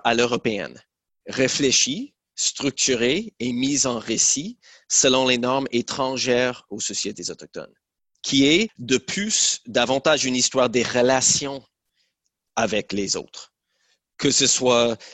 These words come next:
les explorateurs ou des marchands, euh, français, britanniques ou autres, ou avec les immigrants venus d'ailleurs, leurs descendants et les structures, euh, étatiques, par exemple, qui créent et entretiennent.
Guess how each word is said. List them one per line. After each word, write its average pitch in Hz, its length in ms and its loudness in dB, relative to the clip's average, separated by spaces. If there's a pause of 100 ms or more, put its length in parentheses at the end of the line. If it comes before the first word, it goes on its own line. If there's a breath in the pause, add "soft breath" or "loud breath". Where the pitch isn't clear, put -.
les 110 140 -2
explorateurs 113 840 0
ou 113 60 -8
des 104 140 -4
marchands, 110 680 -4
euh, 76 180 -6
français, 107 800 -2
britanniques 104 640 -10
ou 82 180 -10
autres, 156 380 -6 (640 soft breath)
ou 151 160 4
avec 160 280 2
les 135 360 4
immigrants 147 480 4
venus 131 240 0
d'ailleurs, 135 680 0 (140)
leurs 113 200 0
descendants 120 680 0
et 113 140 0
les 110 120 2
structures, 123 680 -4 (240)
euh, 85 160 -10
étatiques, 110 520 -4
par 107 140 0
exemple, 113 440 -6 (320 loud breath)
qui 135 180 -6
créent 131 640 2
et 110 140 -4
entretiennent. - 580 -10